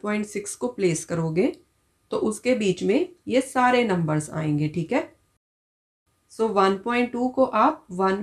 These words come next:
पॉइंट टू ज़ीरो भी लिख सकते हो, ठीक है? So वन पॉइंट टू वन, वन पॉइंट टू टू, वन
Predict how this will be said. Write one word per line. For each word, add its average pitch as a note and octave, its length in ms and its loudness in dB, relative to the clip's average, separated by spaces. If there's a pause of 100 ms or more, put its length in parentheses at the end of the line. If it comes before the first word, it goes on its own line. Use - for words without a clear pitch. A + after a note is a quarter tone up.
पॉइंट G#3 380 0 (140)
टू B3 180 0
ज़ीरो F#3+ 280 0
भी D#3+ 120 -4
लिख D#3+ 140 -4
सकते - 360 -12
हो, E3 140 -2
ठीक E3 240 -6
है? C#4+ 120 0 (540)
So G3+ 180 0
वन F#3+ 220 2
पॉइंट G#3 360 0
टू G3+ 180 -2
वन, A3+ 260 0
वन F#3 240 0
पॉइंट G3 380 -2
टू G#3 180 -6 (100)
टू, A3 240 -4 (460)
वन F#3+ 220 4